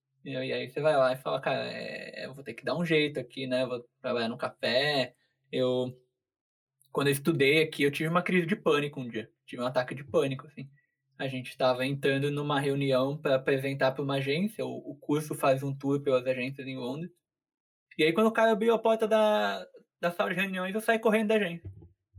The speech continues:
Eu saí correndo, porque a porta da agência estava atrás de mim, e ainda bem que estava aberta, porque se tivesse fechado eu tinha batido de cara, assim.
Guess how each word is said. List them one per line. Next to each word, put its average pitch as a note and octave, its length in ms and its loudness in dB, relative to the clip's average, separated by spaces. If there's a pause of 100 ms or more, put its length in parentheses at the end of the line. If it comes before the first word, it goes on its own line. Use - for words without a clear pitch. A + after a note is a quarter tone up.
(120)
Eu D3 80 -2
saí D#3 220 2
correndo, D#3+ 280 2
porque D#3+ 120 0
a E3+ 40 4
porta F3+ 320 2
da F3 100 4
agência E3+ 260 -2
estava E3 180 4
atrás E3+ 320 2
de G3+ 100 -10
mim, F3+ 480 -10
e D3+ 240 -12
ainda D#3+ 180 2
bem D#3 120 -2
que F3+ 40 -10
estava G3 200 2
aberta, D#3 360 0
porque - 140 -20
se - 60 -20
tivesse D3 240 -10
fechado D#3 380 -2
eu F3 40 -2
tinha G#3 160 -2
batido G3 300 -2
de F3+ 100 -10
cara, C#3+ 400 -2
assim. - 200 -20